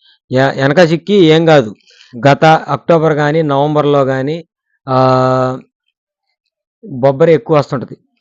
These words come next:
ఆ దోమ వల్ల బొబ్బర వస్తా ఉంటది. దాన్ని ఆ సందర్భంలో అయితే బయోలో వాడకూడదు, కానీ బ్లాక్ ట్రిప్స్ ఎఫెక్ట్ అయినప్పుడు ఎప్పుడన్నా ఒకసారి, అంటే రెండు మూడు డోసులకు ఒకసారి వాడొచ్చు. అందులో కూడా ఎక్స్ట్రా డోస్ బాగానే పనిచేస్తది. అలాగే చాలా బయో కంపెనీలో ఎస్కాట్,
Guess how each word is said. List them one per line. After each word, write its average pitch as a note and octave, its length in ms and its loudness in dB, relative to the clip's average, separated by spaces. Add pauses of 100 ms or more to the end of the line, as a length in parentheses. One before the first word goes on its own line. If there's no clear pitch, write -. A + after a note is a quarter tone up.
(240)
ఆ B2+ 140 -10
దోమ C#3+ 280 2
వల్ల D#3+ 200 2
బొబ్బర D3 340 0
వస్తా C#3+ 240 -2
ఉంటది. B2+ 320 -6 (540)
దాన్ని D3+ 580 0
ఆ D3 140 0
సందర్భంలో E3+ 500 0
అయితే E3+ 160 0
బయోలో D#3+ 300 2
వాడకూడదు, D3 360 -2
కానీ D#3+ 160 -4
బ్లాక్ D3 280 0
ట్రిప్స్ D#3+ 320 -8
ఎఫెక్ట్ C#3+ 380 -2
అయినప్పుడు D3 380 -2
ఎప్పుడన్నా E3 400 -2
ఒకసారి, C3 340 -4 (320)
అంటే C#3+ 200 0
రెండు D#3 200 2
మూడు E3 160 2
డోసులకు D#3 320 4
ఒకసారి D#3+ 420 0 (560)
వాడొచ్చు. C#3+ 420 2
అందులో D3+ 280 0
కూడా D3+ 180 2
ఎక్స్ట్రా C#3 220 -4
డోస్ C3+ 180 -4
బాగానే C3+ 240 -2
పనిచేస్తది. B2+ 580 -6 (460)
అలాగే D#3 400 2 (720)
చాలా D#3 300 0
బయో D#3+ 260 4
కంపెనీలో D3+ 460 0
ఎస్కాట్, C#3 500 -2